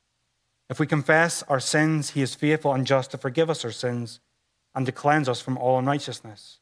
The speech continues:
So confess daily and confess comprehensively. Be specific. Own it. Own it before the Lord and own it before those you've wronged.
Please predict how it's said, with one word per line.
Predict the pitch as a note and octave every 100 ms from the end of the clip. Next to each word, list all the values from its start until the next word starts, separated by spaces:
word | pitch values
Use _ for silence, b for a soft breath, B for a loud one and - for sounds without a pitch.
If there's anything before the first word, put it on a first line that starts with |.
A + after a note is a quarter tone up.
| _ _ _ _ _ _ _ _ _ _ _ _ _
So | - E3
confess | D#3+ E3+ F3 E3+
daily | - E3+ D#3+ C#3+
and | B2+ B B -
confess | D#3 - E3 F3 E3
comprehensively. | - D#3+ D3+ C#3+ B2+ E3+ D#3+ B2+ B2
Be | C#3
specific. | C#3+ F3 - F#3 - -
Own | D#3 F3+
it. | C#3+ - _ _ _ _ _ _ _ _ _ _ _ _ _ _ _ _ _ -
Own | D3
it | F#3
before | F#3 F#3 F#3
the | F#3
Lord | D3 C#3 C#3 C#3+
and | B2+ C#3
own | C#3
it | C#3
before | C#3 - C3+
those | B2 B2+ A#2
you've | A#2
wronged. | C3+ C3 A2